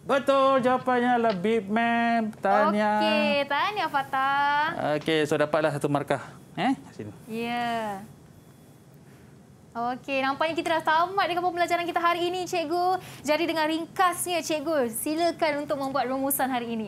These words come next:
Speaker 1: Baik, untuk rumusan hari ini, kelas, ya, dan juga penonton di rumah. Okey, rumusannya adalah pelajar ataupun calon harus menguasai konten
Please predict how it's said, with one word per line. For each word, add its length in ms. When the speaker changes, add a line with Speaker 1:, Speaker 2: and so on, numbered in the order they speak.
Speaker 1:
Baik, 540
untuk 300
rumusan 280
hari 160
ini, 160
kelas, 260
ya, 280
dan 220
juga 240
penonton 360
di 100
rumah. 460
Okey, 220
rumusannya 440
adalah 220
pelajar 600
ataupun 240
calon 300
harus 400
menguasai 960
konten 460